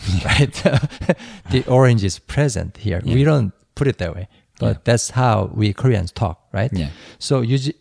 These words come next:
Speaker 2: you just have to go through lots of examples, explanation, all these things for the person to use it correctly,
Speaker 1: Yeah.
Speaker 2: right? The noun that you use in front of 있다 and 없다 is actually a subject,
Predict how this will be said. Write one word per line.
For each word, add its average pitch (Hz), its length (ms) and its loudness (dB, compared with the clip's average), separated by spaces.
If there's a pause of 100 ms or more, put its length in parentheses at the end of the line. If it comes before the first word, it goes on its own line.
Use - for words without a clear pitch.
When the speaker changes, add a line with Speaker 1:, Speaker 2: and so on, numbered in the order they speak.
Speaker 2:
you 127 80 0
just 143 200 0
have 139 120 0
to 123 80 -4
go 123 120 0
through 107 240 -4
lots 117 320 0
of 107 280 -4
examples, 107 680 -2
explanation, 110 720 0
all 110 180 2
these 107 200 -2
things 139 260 -2 (320)
for 120 360 2
the 104 140 0
person 123 400 0 (140)
to 98 280 -2
use 110 260 2
it 92 180 -6
correctly, 107 500 -2 (240)
Speaker 1:
Yeah. 78 240 -4
Speaker 2:
right? 101 220 -2 (200)
The 113 360 0 (100)
noun 123 380 2
that 120 120 2
you 101 120 2
use 104 320 2
in 107 160 0
front 107 220 0
of 98 100 -2 (140)
있다 120 260 0
and 98 80 0
없다 139 320 -2
is 113 80 -2
actually 107 260 -2
a 90 80 -4
subject, 104 400 -4